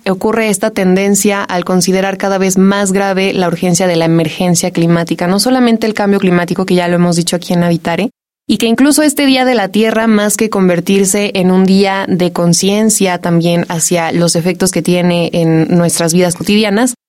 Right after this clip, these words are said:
se convierte también en un día de manifestación. Clemen, a mí me parece muy importante resaltar justo que este papel que tú dices, Nora, del hacer un llamado a que esta justicia climática sea efectiva, ¿no? Que la podamos vivir y disfrutar plenamente,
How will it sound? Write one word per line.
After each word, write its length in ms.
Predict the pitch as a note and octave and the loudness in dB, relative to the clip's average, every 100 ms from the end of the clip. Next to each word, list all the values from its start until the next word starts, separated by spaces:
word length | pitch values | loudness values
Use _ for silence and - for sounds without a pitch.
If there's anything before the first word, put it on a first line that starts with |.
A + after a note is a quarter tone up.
| _ - | _ -4
se 100 | A3+ | -2
convierte 340 | A#3+ B3+ C#4 | 2 2 2
también 280 | B3+ A#3+ B3+ | 2 2 2
en 80 | B3 | 4
un 80 | |
día 120 | A#3+ A#3+ | 4 2
de 100 | A3+ | 2
manifestación. 840 | F#3+ F3+ F#3 F#3+ F#3+ F3+ C4+ C#4+ | 2 0 -2 -2 0 0 2 2
Clemen, 260 | B3 G3+ | 2 0
a 60 | G3 | 2
mí 100 | G#3+ | 0
me 80 | A#3+ | 0
parece 480 | A3 F#3+ G#3 A#3+ A#3 | 0 0 0 0 2
muy 320 | G#3+ A#3+ D4 | 2 4 4
importante 560 | B3+ F#3 F3 G3 F#3+ | 2 0 -2 -2 0
resaltar 440 | G3 E3+ E3+ F3 F#3+ | -2 -2 -2 -2 -4
justo 340 | F#3+ G3 G3+ | -2 -2 -2
que 160 | G3 F#3 | -2 -2
este 140 | F3+ | 0
papel 280 | G3+ F#3+ F3+ | -2 -2 -4
que 120 | F3+ | -4
tú 120 | F3 F#3 | 0 2
dices, 440 | F3+ E3+ F#3+ F3+ | 2 2 -2 0
Nora, 380 | F#3+ F3+ F#3 F3 - | 0 0 -2 -6 -4
del 320 | F#3+ G3 G3 | -2 0 -2
hacer 380 | G3+ F3+ G#3 G#3 | -2 -2 -2 -2
un 200 | - A3 | 0 2
llamado 540 | A#3 G#3+ G3+ G#3+ F#3 - | 2 0 0 0 -2 -2
a 100 | F3 | -6
que 260 | F3 F3+ F#3 | -2 0 0
esta 320 | F#3 - G3 | 0 -2 -4
justicia 580 | G3 E3+ - G#3 G3+ G3+ | -2 -4 0 0 2 0
climática 560 | F#3+ E3+ F3 F3 F3 E3 | 0 2 0 -2 -2 -2
sea 220 | F3 E3+ | -2 -2
efectiva, 640 | E3+ E3 - A3+ C4 F#3 | -2 -4 -2 2 2 0
¿no? 240 | A3 G#3 - | 0 -2 0
Que 100 | E3+ | -2
la 80 | |
podamos 480 | D#3 E3 F3 F3+ F3+ | -2 -2 0 0 2
vivir 360 | E3+ E3+ G3 G#3+ | 2 4 2 2
y 40 | |
disfrutar 560 | F3 D#3+ E3 D#3+ G3 A#3 | 2 0 -2 -2 0 0
plenamente, 680 | G#3+ G3 G3 F3+ D#3+ G#3 | 0 0 2 0 0 -2